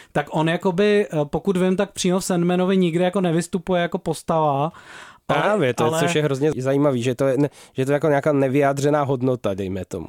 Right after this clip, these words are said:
Speaker 1: Jo, jo,
Speaker 2: Je
Speaker 1: jo,
Speaker 2: to
Speaker 1: ale zároveň jako není, nestojí jako nad tím univerzem.
Speaker 2: Mhm.
Speaker 1: Ono je vlastně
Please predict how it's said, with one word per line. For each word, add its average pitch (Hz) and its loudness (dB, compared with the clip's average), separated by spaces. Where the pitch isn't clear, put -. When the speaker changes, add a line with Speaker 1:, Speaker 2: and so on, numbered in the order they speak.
Speaker 1:
Jo, 202 0
jo, 190 0
Speaker 2:
Je 214 2
Speaker 1:
jo, 208 2
Speaker 2:
to - -4
Speaker 1:
ale 175 -2
zároveň 190 0
jako 226 -2
není, 233 0
nestojí 214 -2
jako 214 -2
nad 208 0
tím 214 -2
univerzem. 127 -2
Speaker 2:
Mhm. 135 0
Speaker 1:
Ono 180 0
je 190 0
vlastně 170 -2